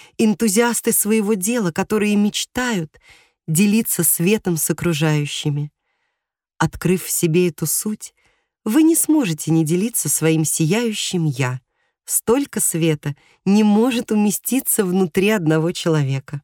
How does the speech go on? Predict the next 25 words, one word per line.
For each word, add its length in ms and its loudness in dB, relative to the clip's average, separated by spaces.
Люди 360 2
типа 360 -2
Вата 520 -2
служат 500 0
миру, 300 4
выступая 540 -2
с 140 -2
новыми 480 2
идеями. 600 -2
Люди 360 2
типа 380 -4
Питта 580 -4
ориентированы 680 2
на 120 2
конкретный 580 0
результат, 720 -4
а 120 2
люди 300 2
типа 460 -2
Капха 580 -4
сражаются 680 0
не 160 4
за 180 2
абстрактную 800 -2
идею, 420 -2